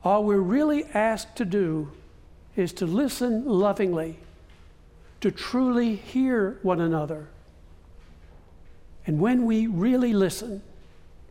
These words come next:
and are touched by what we hear, the love of Jesus Christ is present, and healing can begin to take place.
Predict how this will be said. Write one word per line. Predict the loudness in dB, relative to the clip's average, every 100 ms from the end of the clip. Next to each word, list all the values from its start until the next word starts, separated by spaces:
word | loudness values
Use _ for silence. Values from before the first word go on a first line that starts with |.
| -6
and | -2
are | 0 -2
touched | -4 -4 -4 -8 -18 -6
by | 0 0
what | 2 0
we | 0 -2
hear, | 0 -2 -2 -6 -14 -20 -20 -20 -20 -20 -20 -20 -20 -20 -20 -20 -20 -8
the | -2
love | 2 2
of | 2 0
Jesus | 0 0 -2
Christ | -6 0 2 2 0
is | -4 -6
present, | -2 0 0 -2 -6 -14 -20 -20 -20 -20 -20 -20 -20 -20 -20 -20 -20 -16 -6
and | -6
healing | -2 -2 0 2 0 -4 -10 -20 -20 -20 -10
can | -2 0
begin | 0 0 0 0 0
to | -4
take | -6 -4 -4
place. | -4 -4 -4 -10 -14